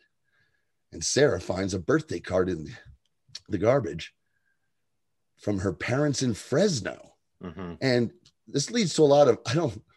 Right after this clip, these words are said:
Speaker 1: maybe it's a joke I'm not understanding, but a lot of Fresno bashing
Speaker 2: Yeah.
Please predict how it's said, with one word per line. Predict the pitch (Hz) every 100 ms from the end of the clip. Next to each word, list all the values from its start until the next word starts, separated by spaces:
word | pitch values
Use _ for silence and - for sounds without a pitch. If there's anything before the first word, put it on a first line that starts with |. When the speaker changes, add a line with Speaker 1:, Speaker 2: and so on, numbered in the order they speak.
| -
Speaker 1:
maybe | 104 131 165
it's | 151
a | 110
joke | 82 107 110
I'm | 101 95
not | 95
understanding, | 95 87 82 90 92 101
but | 82 - - - 104
a |
lot | 107 165
of | 123
Fresno | - 127 160 104 80
bashing | 76 73 - 73 65 - _ _ _ -
Speaker 2:
Yeah. | 127 101